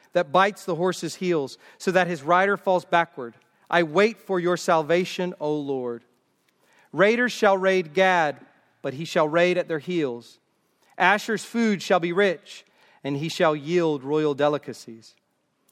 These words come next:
Naphtali is a doe let loose that bears beautiful fawns.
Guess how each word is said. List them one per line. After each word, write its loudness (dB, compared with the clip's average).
Naphtali 0
is -4
a -4
doe 2
let 0
loose 0
that -6
bears 0
beautiful -2
fawns. -2